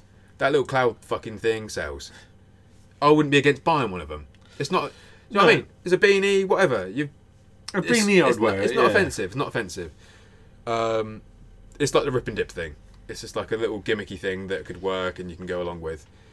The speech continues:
Speaker 1: But when you see these graphics, and I don't know when they're gonna be out, if you, if you back, and, and this is where I wanna be careful, but if, if you wanna back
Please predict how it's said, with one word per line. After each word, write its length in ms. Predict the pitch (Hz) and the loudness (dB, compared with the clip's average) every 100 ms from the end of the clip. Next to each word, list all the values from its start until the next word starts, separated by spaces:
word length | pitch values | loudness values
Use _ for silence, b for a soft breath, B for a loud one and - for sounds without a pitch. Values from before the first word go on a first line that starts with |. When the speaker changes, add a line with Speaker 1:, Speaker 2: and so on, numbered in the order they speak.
| b b b b b b b b b b - | b b b b b b b b b b 2
Speaker 1:
But 260 | - 151 - - - - - - | 6 6 4 -20 -20 -20 -20 -16
when 200 | 175 156 | 0 2
you 80 | 151 | 2
see 200 | 147 208 | 0 2
these 160 | 185 143 | 0 2
graphics, 600 | 120 90 113 - - - | 0 2 0 0 -2 -6
and 120 | 123 | -4
I 40 | 120 | 4
don't 120 | 156 | 4
know 60 | 135 | 6
when 140 | 123 | 2
they're 80 | 113 | 2
gonna 160 | 107 | 0
be 140 | 98 92 | -2 -2
out, 320 | 95 95 92 - - - - - - - - - _ - _ - 151 - - | -2 -4 -6 -12 -20 -20 -20 -20 -20 -20 -20 -20 _ -20 _ -16 -16 -18 -6
if 160 | 143 156 | -6 -2
you, 160 | 180 147 | -2 -2
if 160 | 160 - | -6 -4
you 160 | - 143 | -4 0
back, 380 | 165 156 - - | 2 0 -2 -4
and, 260 | 131 127 | -4 -4
and 160 | 131 143 | -2 0
this 100 | 151 | 0
is 60 | - | 4
where 140 | 135 | 6
I 40 | |
wanna 160 | 127 123 | 6 2
be 80 | 110 | 0
careful, 360 | 139 120 98 87 | 0 0 0 -6
but 220 | 101 - - | -6 -6 -10
if, 140 | 123 | -6
if 160 | 147 147 | -4 0
you 80 | |
wanna 140 | 180 165 | 0 2
back 420 | 143 135 - - | 2 2 0 -16